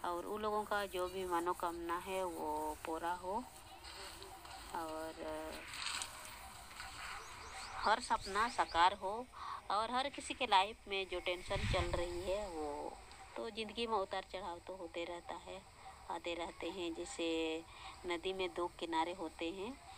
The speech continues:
उसी तरह हमारे लाइफ में भी, अ, कभी सुख कभी दुख आते रहते हैं, तो घबराना नहीं है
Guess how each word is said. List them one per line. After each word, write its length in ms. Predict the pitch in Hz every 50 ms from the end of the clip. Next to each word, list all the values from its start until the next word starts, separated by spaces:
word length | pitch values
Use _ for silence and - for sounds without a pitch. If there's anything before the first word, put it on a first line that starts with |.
| - - - - -
उसी 200 | 170 - - 170
तरह 240 | 165 165 165 165 175
हमारे 380 | - 175 165 156 160 160 160
लाइफ 300 | 160 160 156 156 165 170 - -
में 180 | 165 160 160 156
भी, 320 | 185 185 202 214 214 214
अ, 80 | 214 - - - - - - - - 160
कभी 520 | 156 160 160 - - 160 - 180 165 170
सुख 580 | 165 - - - 170 165 165 170 165 165 - 160
कभी 280 | 156 - - 175 160
दुख 320 | 165 - 170 190 214 - -
आते 280 | 156 156 - 170 165
रहते 300 | 160 156 151 - - 165
हैं, 280 | 165 180 185 208 214 190
तो 200 | - - 156 147
घबराना 500 | - 170 - 160 151 147 156 160 165 170
नहीं 360 | 170 165 165 170 165 165 170
है 160 | 175 208 254